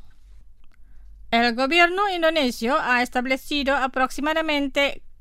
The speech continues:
quince zonas económicas especiales con el objetivo de atraer inversión, aumentar las exportaciones y el comercio, e impulsar el crecimiento económico y la reforma.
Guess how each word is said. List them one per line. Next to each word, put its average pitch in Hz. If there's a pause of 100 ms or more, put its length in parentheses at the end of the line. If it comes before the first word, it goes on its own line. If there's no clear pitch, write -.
(400)
quince 339
zonas 262
económicas 226
especiales 226
con 254
el 254 (100)
objetivo 262
de 240
atraer 214
inversión, 202 (560)
aumentar 226
las 226
exportaciones 262
y 262
el 240
comercio, 240 (520)
e 220
impulsar 277
el 240
crecimiento 285
económico 208
y 208
la 214
reforma. 180